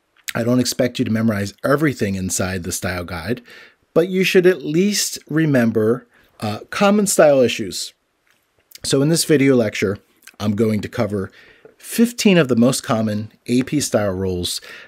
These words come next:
that come up. You can expect to regularly use these rules when writing stories, so I s-, expect that you will know them well and apply them.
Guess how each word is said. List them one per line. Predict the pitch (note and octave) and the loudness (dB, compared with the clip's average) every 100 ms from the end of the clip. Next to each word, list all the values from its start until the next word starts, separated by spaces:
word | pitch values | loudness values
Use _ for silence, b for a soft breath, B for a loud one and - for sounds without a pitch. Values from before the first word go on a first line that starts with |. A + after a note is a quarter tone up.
| B | B
that | G#2+ G2 | -6 -6
come | - G2+ | -6 -8
up. | E2+ - - _ b b b b - | -8 -14 -20 _ b b b b -4
You | A2 G#2 | -4 -2
can | B2+ | -4
expect | G#2+ - - - C3+ - | -4 -6 -4 0 -2 -2
to | - B2+ A2+ | 0 2 2
regularly | G#2+ C3+ D#3+ E3+ B2+ G#2+ G2+ A#2+ - - | 2 2 4 2 2 0 -4 -6 -8 -8
use | A2+ C3 G3 E3+ | 2 4 4 4
these | A#2+ A2 | 4 4
rules | G2+ F#2 G#2 B2 | 0 -2 -4 -4
when | G2+ F#2+ F#2 | -4 -4 -2
writing | G2 A2 B2+ | 0 0 0
stories, | - F#2+ D#2+ G2+ B2 - B B B B - | -2 -4 -4 -4 -6 -10 B B B B -4
so | D3+ D#3 | 4 4
I | |
s-, | D3+ - | 2 -4
expect | - C#3 - F#3+ F#3+ | -6 -4 2 2 2
that | D3+ B2 | -2 -2
you | B2+ | 0
will | B2+ A2+ - | 0 -2 0
know | B2 A#2+ | 2 4
them | A#2+ A2+ G#2+ | 4 2 0
well | G2+ D#2+ - _ - - | -2 -6 -12 _ -20 -8
and | G#2 | -8
apply | G2+ - B2 G#2 | -6 -2 -2 -2
them. | F2 D#2+ | -8 -18